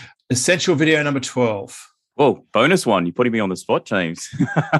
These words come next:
Speaker 2: <laughs>
Speaker 1: I've got one for you. I'm gonna chip in 'cause you've been so generous. I think this one should be on the list. Oh, fair enough, it's not essential, so you're not in any trouble here, Cam. I just
Speaker 2: <laughs>
Speaker 1: feel like this one's worked well for me. I feel like I've been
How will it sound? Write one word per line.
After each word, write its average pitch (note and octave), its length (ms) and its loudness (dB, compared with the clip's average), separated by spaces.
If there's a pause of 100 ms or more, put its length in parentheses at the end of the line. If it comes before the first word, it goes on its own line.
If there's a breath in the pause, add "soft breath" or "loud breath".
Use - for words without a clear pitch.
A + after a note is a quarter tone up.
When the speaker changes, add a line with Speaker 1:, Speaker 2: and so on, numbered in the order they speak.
Speaker 2:
<laughs> - 560 -8
Speaker 1:
I've D3 160 4
got B2 180 2
one A2 180 0
for G#2+ 260 -2
you. A2+ 80 2
I'm A#2+ 420 -2
gonna A2 160 0
chip - 240 -6
in G2 100 -6
'cause A2+ 140 0
you've A#2+ 80 4
been B2 140 4
so A#2 180 0
generous. G#2+ 680 -4 (460 loud breath)
I C3 260 4
think B2 380 -2
this A#2+ 200 0
one A2 220 -4
should C3 400 -2
be A#2 140 2
on G#2 80 -2
the G2 100 0
list. A2 460 -4 (300)
Oh, - 60 -2
fair G3+ 240 2
enough, C#3 220 2
it's C3 180 -2
not D#3+ 180 2
essential, - 520 -4
so A#2+ 380 0
you're C3+ 100 -4
not C#3+ 160 0
in B2+ 140 0
any B2 180 0
trouble A2 360 -2
here, G2+ 180 0
Cam. G2+ 340 -4
I A#2 140 0
just C3 240 -2
Speaker 2:
<laughs> - 40 -4
Speaker 1:
feel B2 140 4
like A2 240 0 (120)
this D3 220 0
one's D#3 300 0
worked B2+ 320 0
well A#2 160 0
for A2+ 160 -10
me. A2 460 -4
I B2 160 0
feel C#3 300 0
like B2 180 0
I've A#2+ 180 -2
been A#2+ 400 0